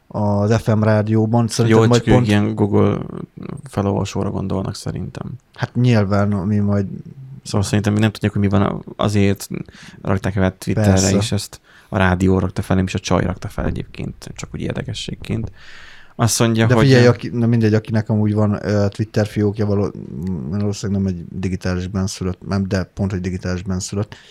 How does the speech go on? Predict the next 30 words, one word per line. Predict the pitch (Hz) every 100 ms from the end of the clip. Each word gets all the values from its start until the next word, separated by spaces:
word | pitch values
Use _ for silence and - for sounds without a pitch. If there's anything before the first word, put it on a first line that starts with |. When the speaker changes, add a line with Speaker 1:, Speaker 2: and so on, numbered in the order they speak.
| - _ _
Speaker 1:
És | -
nem | 104
Speaker 2:
Egy | 127
Speaker 1:
pedig | 123
Speaker 2:
Elon | 101
Musk. | 98 92 -
Mindenki | 135 143 107 101
egy |
Elon | 98 95
Musk, | 95 95
aki | 104
Speaker 1:
Igen. | 95
Speaker 2:
Twitteren | 95 95 98
fent | 98 - 95
van. | - 92 107 - - - - -
Öm, | 110 113 107 107 107 -
ezért | - 131 127 98
a | - 107
Live, | 101 104 113 - - -
a | -
kilencvenötöt | 101 113 104 101 98 107
úgy | 120 113
képze-, | 107 98 107 -
úgy | 120
képezte | - 120 - 98 -
ki | -
a | 101
mesterséges | 101 101 - -
intelligenciát, | - 107 117 123 123 123 117
hogy | 110